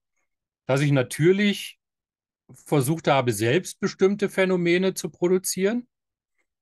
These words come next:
Ähm, und, äh, vielleicht unterliege ich da bestimmten Glaubenssätzen, die mich daran hindern, wirklich erfolgreich zu sein. Äh, vielleicht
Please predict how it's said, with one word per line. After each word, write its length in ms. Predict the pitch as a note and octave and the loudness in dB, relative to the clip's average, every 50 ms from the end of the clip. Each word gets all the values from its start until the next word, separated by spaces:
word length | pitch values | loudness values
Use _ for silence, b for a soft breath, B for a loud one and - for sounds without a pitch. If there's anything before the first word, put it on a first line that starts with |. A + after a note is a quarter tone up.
| _ _ _ _ _ _ _ _ _ _ _ | _ _ _ _ _ _ _ _ _ _ _
Ähm, 600 | D3 D3 D3 D3 C#3+ C#3+ C#3+ C#3+ C#3 C#3 C3 - _ _ _ _ _ _ _ _ _ _ _ _ _ _ _ _ _ _ _ _ _ _ _ | -2 0 2 2 2 2 2 2 2 0 -2 -4 _ _ _ _ _ _ _ _ _ _ _ _ _ _ _ _ _ _ _ _ _ _ _
und, 480 | - D3 C3+ C#3 C3+ C3 C3+ B2+ - - | -4 -2 0 2 2 2 0 -2 -2 -2
äh, 420 | C3+ B2+ B2+ B2+ B2 B2 A#2+ B2 A2+ | 0 0 2 2 2 2 0 -2 -4
vielleicht 760 | - C#3 B2+ A#2+ A#2+ C#3+ E3+ F#3 E3+ - - - - - _ _ _ _ _ _ _ _ _ | -2 -2 0 2 2 2 2 0 0 -4 -8 -14 -18 -20 _ _ _ _ _ _ _ _ _
unterliege 540 | - E3 E3 D#3+ E3+ D3+ C3 C3 D3+ E3+ E3+ | -4 -2 0 2 2 2 2 2 2 2 2
ich 140 | E3+ D3 - | 0 0 0
da 180 | - D3 D3 C#3+ | 0 2 2 2
bestimmten 840 | C3+ C#3 - - D3+ D3+ D3+ - C#3+ C#3+ C3+ C3+ C3 C3 C3 B2 A2+ | 0 -2 -2 -2 -2 -2 -2 -2 0 0 0 0 0 -2 -2 -4 -4
Glaubenssätzen, 760 | A#2 A2+ A#2+ C3 D#3 F3 E3+ - F3 E3 D#3+ - - D3 C3 | -2 0 2 2 0 0 -2 0 -2 -2 -2 -2 -4 -4 -2
die 100 | C3+ C3+ | 0 0
mich 160 | C#3 C#3 - | -2 0 0
daran 300 | - C#3 C3 B2 B2 A#2+ | 0 0 0 0 0 0
hindern, 580 | A#2 B2+ C3+ D#3+ D#3+ D3+ D3+ D3 D3 C#3+ C3 A2+ | 0 0 0 2 2 4 4 4 4 2 0 0
wirklich 320 | A#2 C3+ D3 - D#3 D3 | 0 -2 -2 -2 -4 -2
erfolgreich 600 | C3+ B2+ - - C3+ F3 F3+ - F#3 F#3 F#3+ G3 | -2 -2 -2 0 -2 -2 0 0 0 -2 -2 -4
zu 120 | - - F#3+ | -6 -8 -4
sein. 420 | E3 F#3 F#3 F#3 F#3+ G3+ G3+ - b b b b b b b b _ _ _ - | -2 0 0 2 0 0 -4 -8 b b b b b b b b _ _ _ -4
Äh, 240 | C#3+ C#3+ C#3 C#3 C3+ | -2 0 0 0 0
vielleicht 800 | - - C#3+ B2 A#2 B2 C3 C#3+ D#3+ F3 - - - - - | -2 -2 0 2 4 4 4 2 2 -2 -4 -6 -14 -16 -20